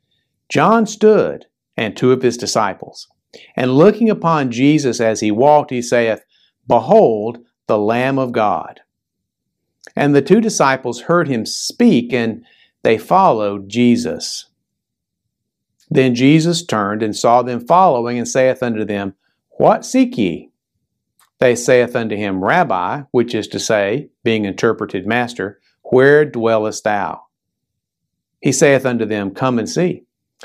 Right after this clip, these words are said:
They came and saw where he dwelt, and abode with him that day, for it was about the tenth hour. One of the two which heard John speak and followed him was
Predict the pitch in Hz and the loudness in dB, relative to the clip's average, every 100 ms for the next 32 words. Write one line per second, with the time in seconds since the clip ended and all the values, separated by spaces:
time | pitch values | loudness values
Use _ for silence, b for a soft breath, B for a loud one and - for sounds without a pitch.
0 | B B - 123 113 143 160 185 156 - | B B 0 0 0 -2 0 0 -2 0
1 | 143 147 143 151 147 156 - 104 117 120 | 2 2 0 -2 -2 -4 -2 0 0 -4
2 | - 117 107 101 131 165 127 110 117 117 | -8 -6 -6 2 4 4 0 -6 -6 -2
3 | 208 98 95 139 175 127 113 127 123 117 | 0 -2 0 2 2 2 -2 -2 -2 -2
4 | 117 113 110 131 151 160 127 120 - 123 | -4 -4 0 0 0 -2 -10 -10 -6 -4
5 | 117 113 104 101 90 - _ _ _ _ | -2 -2 -2 -2 -4 -12 _ _ _ _
6 | _ _ _ _ _ _ - _ - 214 | _ _ _ _ _ _ -20 _ 2 4
7 | 247 160 - 120 135 120 110 - 127 117 | 6 2 2 0 2 -2 -4 -2 0 0
8 | 98 110 104 98 - 139 107 110 107 95 | -2 -4 -4 -6 -2 0 0 -2 -4 -4
9 | 95 - _ 160 226 139 104 107 101 123 | -8 -12 _ 2 2 0 -4 -8 -4 -2
10 | 156 117 120 | 0 0 -2